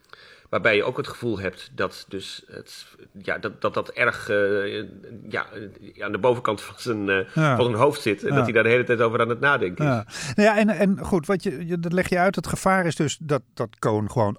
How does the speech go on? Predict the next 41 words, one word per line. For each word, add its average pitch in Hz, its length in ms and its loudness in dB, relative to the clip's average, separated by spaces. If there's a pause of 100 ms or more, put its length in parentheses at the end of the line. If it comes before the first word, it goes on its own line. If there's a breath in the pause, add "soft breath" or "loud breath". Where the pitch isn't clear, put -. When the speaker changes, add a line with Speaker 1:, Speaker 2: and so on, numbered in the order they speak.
(100)
Speaker 2:
alles 135 340 4
weet. 95 340 -4
En 127 140 -4
met 110 120 0
name 139 360 2
alles 131 300 2
weet 110 340 0
over 101 360 -4 (220)
d-, - 100 -14
de 113 220 -2
vuile 101 300 2
zaakjes, 147 520 0
als 156 240 0
die 165 160 -2
er 147 140 -2
zijn. 175 340 2
Omdat 113 300 2
hij 107 260 2
degene 113 340 -2
was 107 180 0
die 117 120 -6
de 104 80 -6
vuile 117 260 0
zaakjes 113 320 -4
moest 110 200 -4
regelen. 143 400 -2 (440 loud breath)
Nou 180 140 4
zitten 214 240 2
er 175 100 -2
twee 240 200 0
kanten 127 360 2
aan. 110 140 2
Je, 147 160 -6
je, 151 140 -4
je 156 140 0
noemde 165 260 2
al 147 160 0
Praag. 160 580 -2
En, 143 260 -2
eh, 147 120 -8
er, 143 220 -8